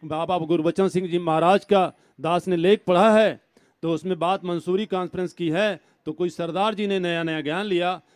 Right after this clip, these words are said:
तो उनकी आदत पड़ी होती, आदत आदमी की पड़ी होती है, तो उन्होंने कहा कि मेरी आदत पड़ी है वाहे गुरु कहने की। तो बाबा जी ने फरमाया कि वाह और गुरु, इसमें दो शब्द लागू होते हैं, यानी गुरु की वाह वाह।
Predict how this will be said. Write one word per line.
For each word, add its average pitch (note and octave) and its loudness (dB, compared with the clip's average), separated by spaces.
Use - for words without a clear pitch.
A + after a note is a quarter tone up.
तो F3 -4
उनकी F3+ -10
आदत G3 -4
पड़ी F3+ 0
होती, D3+ -2
आदत G3+ -4
आदमी F3+ -4
की D#3 -8
पड़ी C#3+ -6
होती B2 -8
है, F3 -6
तो G#3+ -8
उन्होंने G#3 -6
कहा G3 -4
कि G3+ -10
मेरी F#3+ -4
आदत F#3 -2
पड़ी G3+ -2
है G#3 0
वाहे F3+ 0
गुरु F#3 0
कहने C#3 -4
की। A2+ -14
तो C3 -10
बाबा D#3 2
जी E3+ -2
ने E3+ -2
फरमाया D#3 -4
कि D#3+ -8
वाह D#3+ -2
और E3 -6
गुरु, C3 -8
इसमें F3+ -10
दो G#3 2
शब्द D#3+ -6
लागू C3 -4
होते A#2+ -8
हैं, G#2 -16
यानी F#3 -6
गुरु E3 0
की F3+ -4
वाह C#3+ 0
वाह। A2+ -6